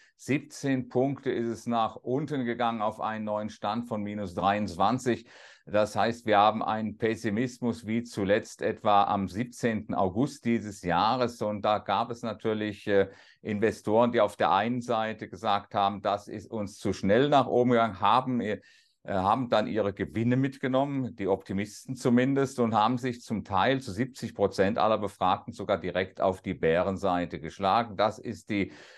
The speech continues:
äh, Bewegung. Ansonsten, äh, kann man natürlich sagen, äh, wir haben eigentlich seit vergangenen Donnerstag eine Situation beim dax gesehen, äh, wo man glaubt, dass der,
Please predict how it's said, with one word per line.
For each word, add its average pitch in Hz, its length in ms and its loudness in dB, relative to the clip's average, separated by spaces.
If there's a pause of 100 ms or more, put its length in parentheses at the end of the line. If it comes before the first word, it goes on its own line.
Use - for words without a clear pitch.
(140)
äh, 101 200 4
Bewegung. 117 840 2
Ansonsten, 110 880 -4
äh, 107 160 -2
kann 123 180 -2
man 127 120 -2
natürlich 113 440 -6
sagen, 101 320 4 (540)
äh, 95 180 -4
wir 101 140 4
haben 117 260 -2
eigentlich 101 420 -2
seit 113 300 2
vergangenen 101 480 -2
Donnerstag 117 500 0
eine 101 200 -4
Situation 101 600 0
beim 120 200 2
dax 107 320 -2
gesehen, 104 520 -2 (420)
äh, 98 200 4
wo 107 200 4
man 104 480 2
glaubt, 123 420 4
dass 107 220 2
der, 101 340 4